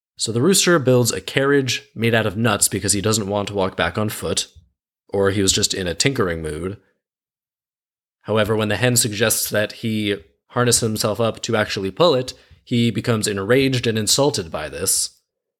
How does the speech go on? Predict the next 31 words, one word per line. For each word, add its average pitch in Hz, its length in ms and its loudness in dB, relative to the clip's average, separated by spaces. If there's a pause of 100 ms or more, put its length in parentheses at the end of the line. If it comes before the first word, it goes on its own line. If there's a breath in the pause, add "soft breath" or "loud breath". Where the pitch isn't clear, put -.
(680)
and 110 160 -2
refuses 98 880 -2 (200 soft breath)
in 120 160 -2
kind 165 460 0
of 123 320 2 (280)
a 107 80 -4
dickish 98 540 -4
way. 62 440 -10 (1000)
I 110 60 -6
don't 131 120 2
know 127 80 2
how 143 220 0
he 131 120 0
was 117 140 0
expecting 117 540 -2
this 95 120 -2
carriage 98 380 -2
to - 80 -8
get 98 180 -4
down 92 200 -4
the 82 60 -10
hill 87 200 -8
otherwise. 101 640 -2 (180)
They - 80 -8
could 165 100 -4
just 113 140 0
ride 113 300 0
it 78 100 -8
down 107 220 0
the 90 60 -8
hill. 85 400 -12